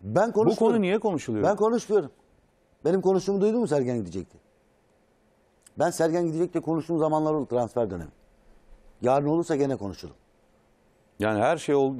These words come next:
Speaker 2: ne olduysa paok maçından sonra oldu. Abi bak, Hürriyet'e mesela yirmi birinci sayfaya açın. Sevgili Mustafa İnce. Ne olduysa paok maçından sonra oldu.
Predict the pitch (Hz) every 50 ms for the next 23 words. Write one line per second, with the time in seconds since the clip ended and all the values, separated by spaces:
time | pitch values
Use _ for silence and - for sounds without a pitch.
0 | 117 113 127 143 147 135 113 107 98 - - 143 - - 151 165 165 147 - 160
1 | 160 143 - 160 175 180 175 - - 123 98 90 85 80 92 135 165 147 123 123
2 | 117 - - 127 135 151 165 160 156 180 170 165 151 - 156 147 143 135 139 147
3 | 156 165 165 170 170 170 160 156 - 151 110 101 - 156 180 175 160 - - 92
4 | - - _ _ _ _ _ _ _ _ _ _ _ _ - 120 120 120 123 127
5 | 120 117 - - 113 98 110 104 90 85 76 76 69 - _ _ _ _ _ _
6 | _ _ - 113 160 196 185 160 131 120 117 - 185 - - 160 180 190 180 -
7 | 175 170 - - 170 175 175 165 - - 151 139 117 92 82